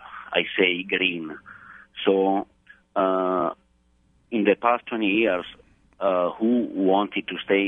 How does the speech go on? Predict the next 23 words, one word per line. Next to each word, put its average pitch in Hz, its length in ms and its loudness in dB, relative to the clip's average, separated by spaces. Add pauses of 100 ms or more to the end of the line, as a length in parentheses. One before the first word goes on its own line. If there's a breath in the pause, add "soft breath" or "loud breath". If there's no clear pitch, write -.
in 107 180 2
the 95 100 2
market 87 600 0 (200)
or, 82 220 -4
or 80 140 0
on 90 100 -2
the 87 100 -4
top 98 260 2
of 76 100 -10
the 80 80 -6
market 76 460 -6 (200)
had 92 160 -2
to - 80 4
spend 85 320 -2
a 87 60 2
lot 87 200 0
of 87 120 -4 (220)
effort 78 500 -2 (600 soft breath)
in, 85 280 0
uh, 80 240 -2 (100)
finding 87 520 0
new 95 120 0
materials 95 720 0